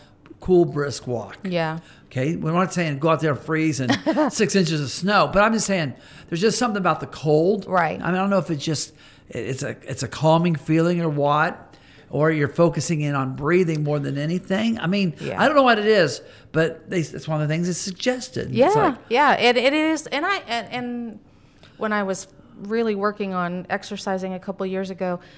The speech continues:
Speaker 2: and I was walking every day in the cold, it just, it does. It gives your body, like, new energy. And, and something as simple as breathing. I mean, you wouldn't think that breathing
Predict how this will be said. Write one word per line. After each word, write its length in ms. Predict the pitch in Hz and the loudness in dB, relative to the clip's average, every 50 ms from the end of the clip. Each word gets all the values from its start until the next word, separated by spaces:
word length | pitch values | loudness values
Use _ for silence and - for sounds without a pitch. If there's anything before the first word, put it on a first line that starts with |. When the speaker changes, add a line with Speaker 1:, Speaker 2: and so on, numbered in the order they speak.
| - - - - _ - | -20 -20 -20 -20 _ -8
Speaker 2:
and 180 | - 202 185 | -6 -4 -2
I 160 | 185 185 190 190 | 0 0 0 0
was 320 | 180 185 175 175 - - | -2 -2 -4 -4 -8 -12
walking 720 | - 190 185 185 175 175 185 196 196 - 202 185 175 - | -14 -8 -2 0 2 2 2 0 -2 -4 -6 -4 -4 -2
every 280 | - 170 180 185 190 190 | -2 -2 -2 0 -2 -2
day 380 | 175 180 175 175 175 180 180 175 | 0 0 0 2 2 0 0 -2
in 80 | 170 | -2
the 80 | 156 151 | -4 -6
cold, 720 | - - - - 180 175 185 190 196 202 208 202 180 - - | -10 -12 -6 -2 0 0 2 2 0 -2 -2 -4 -8 -10 -4
it 220 | - 208 208 208 | -4 -4 -4 -4
just, 340 | - 208 220 220 - - - | -4 -4 -4 -4 -6 -8 -6
it 180 | 170 180 180 - | -8 -8 -4 0
does. 320 | 190 190 196 185 180 - | 0 2 2 0 0 -2
It 100 | 175 170 | -6 -4
gives 240 | - 202 202 202 - | -2 -4 -4 -4 -4
your 120 | 226 226 | -6 -8
body, 360 | 214 180 - 180 185 196 196 190 | -2 2 2 2 4 2 0 -2
like, 320 | 180 175 175 170 - - | -2 -4 -6 -6 -8 -12
new 240 | 180 180 196 196 - - | -8 -6 -4 -6 -6 -6
energy. 640 | 170 185 196 208 208 175 - - 87 95 95 120 143 147 | -6 -6 -4 -4 -6 -8 -10 -14 -14 -12 -10 -8 -6 -6
And, 220 | 156 156 160 165 - - - - - - - - | -6 -6 -6 -8 -10 -14 -20 -20 -20 -20 -10 -6
and 180 | - 220 220 | -4 -4 -4
something 340 | 214 - 269 277 277 403 403 403 | -2 -2 -2 -2 -2 -4 -4 -4
as 80 | 370 | -4
simple 340 | - - 320 311 311 320 302 | -2 -2 -2 0 0 0 0
as 140 | 262 233 - | 0 -2 -4
breathing. 840 | - - - 202 208 214 233 262 302 320 240 196 170 156 156 156 170 | -8 -10 -8 -6 -4 -4 -4 -2 -2 0 0 0 -2 -2 -4 -4 -6
I 60 | 180 | -6
mean, 200 | 185 196 202 208 | -4 -4 -4 -4
you 120 | 220 247 | -4 -4
wouldn't 300 | 254 320 349 359 349 311 | -4 -4 -4 -4 -6 -6
think 180 | - 269 269 262 | -4 -6 -6 -2
that 280 | - 214 - - - - | -4 -4 -4 -6 -10 -10
breathing 840 | - 196 190 208 220 233 220 220 208 196 190 185 185 185 180 - | -8 -6 -4 -4 -4 -4 -4 -2 -2 -2 -2 -2 -4 -4 -6 -8